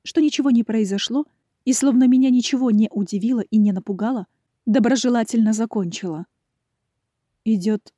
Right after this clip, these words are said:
дождь, Эклипс". Серые глаза, смотревшие на меня, снова вздрогнули. Вслед за этим засверкала шкала интереса.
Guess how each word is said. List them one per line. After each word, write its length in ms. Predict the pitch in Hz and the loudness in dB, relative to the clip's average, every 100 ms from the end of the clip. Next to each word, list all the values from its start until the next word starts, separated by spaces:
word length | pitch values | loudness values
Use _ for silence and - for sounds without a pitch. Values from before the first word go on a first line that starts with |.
| _ | _
дождь, 380 | 202 220 190 - | -4 -4 -4 -10
Эклипс". 520 | - 180 190 - - - _ _ _ _ _ _ - | -14 -14 -14 -16 -18 -20 _ _ _ _ _ _ -12
Серые 460 | - 247 220 214 | -2 0 2 0
глаза, 360 | 202 208 202 247 | 0 0 0 -4
смотревшие 680 | - 240 214 202 - 202 | 0 -2 0 -4 -4 -4
на 100 | 190 | -4
меня, 320 | 190 190 214 254 _ | -2 -2 -2 -4 _
снова 400 | - 214 185 180 | -6 -2 -2 -4
вздрогнули. 640 | 196 202 208 180 175 165 - _ _ _ _ _ _ | -6 -4 -4 -4 -8 -10 -16 _ _ _ _ _ _
Вслед 320 | - 262 254 | -4 0 2
за 100 | 277 | 4
этим 300 | 330 339 262 | 4 4 2
засверкала 560 | 233 - 233 - 320 | 0 -2 -6 0 0
шкала 340 | 302 - 226 202 | 0 -2 -2 -2
интереса. 640 | 196 - 214 185 - 160 | -4 -4 -4 -4 -8 -14